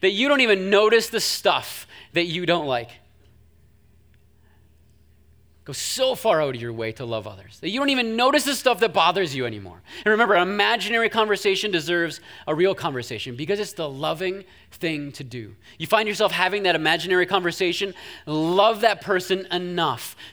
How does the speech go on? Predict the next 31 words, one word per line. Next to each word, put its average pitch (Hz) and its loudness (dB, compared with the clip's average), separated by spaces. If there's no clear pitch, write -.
to 160 0
have 156 0
that 143 0
real 131 -4
conversation. 117 -8
A-, 175 4
and 185 -2
maybe, 226 2
maybe 226 0
even 220 0
this 175 -2
morning, 170 0
if, 160 -2
if 160 -2
you're, 185 4
if 160 -2
you're 170 -4
thinking 196 2
about 156 2
maybe 156 -2
it's 139 -6
my 127 -6
neighbor, 147 -4
maybe 123 -4
it's - -12
my 110 -8
boss, 123 -4
maybe 120 -8
it's 107 -12
a 104 -12
coworker, 135 -10